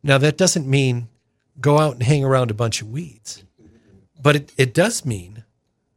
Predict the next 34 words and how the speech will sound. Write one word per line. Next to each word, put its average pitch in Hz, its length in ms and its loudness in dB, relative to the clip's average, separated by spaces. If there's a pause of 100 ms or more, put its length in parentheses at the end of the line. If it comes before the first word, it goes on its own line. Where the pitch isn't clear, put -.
(260)
uh, - 200 -20 (260)
be 147 160 2
willing 220 380 0
to - 120 -4
share 143 500 -2 (100)
kindness 143 560 -2
with 120 160 -4
everybody 123 640 -6
because 127 420 -6
you 131 80 0
never 180 240 0
know 185 160 -2
who 147 140 -4
you're 120 160 -4
gonna 107 240 -4
change. - 580 -10 (1800)
I've, 135 400 0
I've 135 200 -2
seen 160 220 0
a 117 60 0
lot 120 260 2
of 143 80 -4
people - 260 -2
change, 131 540 -8 (260)
and 107 160 -6
a 104 60 -16
lot 113 180 -4
of 123 60 -10
people 120 220 -12
change 127 420 -4 (320)
in 143 100 2
huge, 202 640 -2
huge 120 320 -4
ways, 127 480 -8